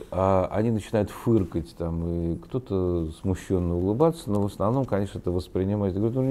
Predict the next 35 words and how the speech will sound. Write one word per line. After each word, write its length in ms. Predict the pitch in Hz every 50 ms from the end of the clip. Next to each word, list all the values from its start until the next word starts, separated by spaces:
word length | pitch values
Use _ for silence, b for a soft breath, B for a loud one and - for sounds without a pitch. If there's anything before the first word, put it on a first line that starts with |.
| 135
нельзя 200 | 131 127 131 143 131
ж 40 | -
такой 380 | - 107 98 - 117 107 - B B B B B B B
рожей». 600 | 95 98 127 143 156 160 156 131 107 104 98 92
И 140 | - - 120
я, 100 | 135 139 131 107
я 120 | 120 143
грублю, 380 | 127 127 139 147 139 131 107 85
это 100 | - -
хам-, 320 | - - 113 107 110 113 -
хам-, 240 | - - - 123 95
хамство, 480 | - - 123 92 78 67 - - - -
конечно. 480 | - - 64 57 - - - - - -
Ну 220 | 60 80 82 85 82
вот, 260 | 78 73 - - -
но 300 | 90 101 104 107 104 B B B B B B B B B B - -
я 160 | 104 113 127
же 120 | 107 113 107
пришёл 580 | - 110 110 101 - - 110 104 92 87 - - - - - - - - - -
к 80 | - -
вам 180 | 95 101 95 -
с 140 | - -
улыбкой, 520 | 117 123 135 143 147 127 - - - 92 87
открыто 420 | 92 - - - 123 131 127 - 98
и 20 |
поздоровался. 760 | 85 - 104 98 90 107 113 123 135 117 92 85 80 - -
Ну 80 | 101 107
почему 460 | - 123 117 - - 156 160 139 104
в 80 | 95 110
ответ 480 | 113 - - - 117 123 135 - -
вы 100 | 92 90
мне 140 | 90 92 95
не 80 | 92 90
сказали 460 | 85 - - 90 90 95 107 95 90
«здравствуйте»? 640 | 80 78 78 85 85 78 - - - 73 - - B